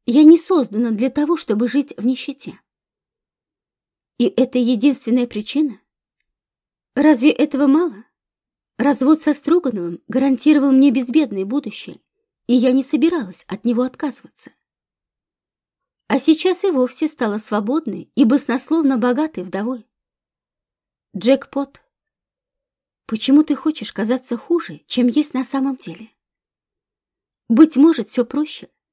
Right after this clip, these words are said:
Я та, что есть, и мне больше не нужно скрываться, притворяться". Буров надолго задумался. Молчание тяготило,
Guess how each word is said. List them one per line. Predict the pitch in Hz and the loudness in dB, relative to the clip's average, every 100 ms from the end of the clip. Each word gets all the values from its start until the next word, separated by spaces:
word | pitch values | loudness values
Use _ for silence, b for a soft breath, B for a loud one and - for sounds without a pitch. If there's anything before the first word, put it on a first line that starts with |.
| _ _ | _ _
Я | - 269 | 0 0
та, | 311 294 | 2 -2
что | - 226 | -4 -6
есть, | 247 247 - _ _ _ _ _ _ | -6 -8 -12 _ _ _ _ _ _
и | 254 | 8
мне | 294 320 | 10 10
больше | 262 330 - | 8 4 6
не | 294 | 6
нужно | 320 302 - | 6 2 -4
скрываться, | - - 254 269 - - 220 _ _ _ | -8 -6 -6 -8 -12 -20 -20 _ _ _
притворяться". | - 208 196 220 240 - - _ _ _ _ _ _ _ _ _ _ _ _ _ _ _ | -10 -8 -8 -8 -8 -14 -20 _ _ _ _ _ _ _ _ _ _ _ _ _ _ _
Буров | 208 262 311 269 | 2 6 6 4
надолго | 262 254 294 240 247 | 0 2 2 0 -2
задумался. | 277 247 170 - - - _ _ _ _ _ _ _ _ _ _ - | -2 -4 -8 -14 -20 -20 _ _ _ _ _ _ _ _ _ _ 0
Молчание | 247 294 - 359 339 | 2 2 2 4 4
тяготило, | 320 277 294 302 311 233 | 4 0 0 -2 -6 -8